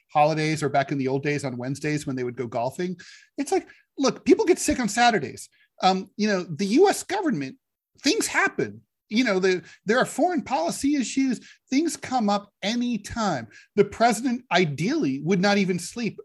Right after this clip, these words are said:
an, a minute, but obviously we're only human. But I think, uh, the pr-, I think people at this level, they should be working seven days a week.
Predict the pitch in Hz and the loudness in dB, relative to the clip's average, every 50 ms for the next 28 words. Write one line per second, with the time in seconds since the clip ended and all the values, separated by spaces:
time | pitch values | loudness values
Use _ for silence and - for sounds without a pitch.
0 | _ - 165 160 165 - - 180 180 180 180 220 254 190 117 - - _ - - | _ -4 -2 -2 -2 -2 0 2 2 2 2 0 -2 -4 -8 -10 -14 _ -20 -20
1 | _ _ _ 175 175 185 190 202 208 202 185 190 - 185 165 165 156 156 160 160 | _ _ _ 2 4 4 4 4 4 2 0 0 0 -2 -2 -2 -2 -2 -2 -2
2 | 156 151 151 151 - 226 226 180 127 113 117 - _ _ _ _ _ _ _ _ | -2 -4 -4 -4 -4 -4 -4 -4 -6 -8 -10 -14 _ _ _ _ _ _ _ _
3 | 185 170 175 - 220 240 330 302 - 302 294 220 - - _ _ _ _ _ _ | -2 -2 -2 -4 -4 -4 -4 -2 0 0 0 0 -2 -6 _ _ _ _ _ _
4 | _ _ _ - - - - - 233 233 208 180 - - - - - 196 202 262 | _ _ _ -18 -18 -18 -16 -16 -10 -8 -6 -8 -6 -8 -10 -2 -2 0 2 2
5 | 247 202 214 - _ _ _ _ - 233 240 294 330 311 143 123 127 131 175 190 | 0 0 -2 -6 _ _ _ _ -2 0 0 0 -2 -4 -4 -4 2 4 4 4
6 | - - 143 147 160 160 135 101 - - _ _ _ _ _ _ - - - 339 | 4 0 -2 0 0 0 -2 -4 -10 -14 _ _ _ _ _ _ 0 2 4 6
7 | 339 311 214 208 202 - 196 160 - - 165 147 151 143 147 143 135 - 139 135 | 6 6 8 8 6 4 2 -4 -2 -2 -2 -2 -2 -2 0 -2 0 -2 0 0
8 | 180 196 - - | 0 0 -2 -4